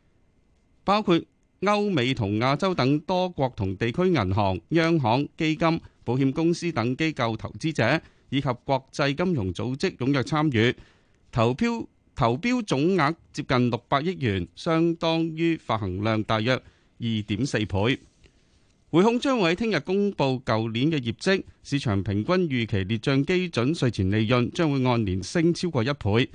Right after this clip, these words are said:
派息就升最多超過七成。有分析指出，加息同經濟復甦有利今年集團表現，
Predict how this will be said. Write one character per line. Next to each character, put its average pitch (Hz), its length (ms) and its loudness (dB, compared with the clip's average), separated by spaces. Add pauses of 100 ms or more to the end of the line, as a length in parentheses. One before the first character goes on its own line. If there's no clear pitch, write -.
(260)
派 131 220 0
息 175 140 -4
就 113 280 -2
升 165 380 2
最 110 240 -4
多 143 180 -2
超 156 160 -4
過 117 140 -4
七 165 140 -2
成。 90 340 -2 (380)
有 107 120 0
分 139 160 0
析 160 120 0
指 120 180 -2
出， 196 180 2 (360)
加 226 200 0
息 226 200 -4 (100)
同 104 300 -2
經 190 200 0
濟 147 120 -2
復 123 160 -6
甦 190 340 0
有 123 140 -2
利 117 160 -2
今 160 260 0
年 92 160 0
集 127 100 -2 (140)
團 92 160 -4
表 131 220 0
現， 117 200 6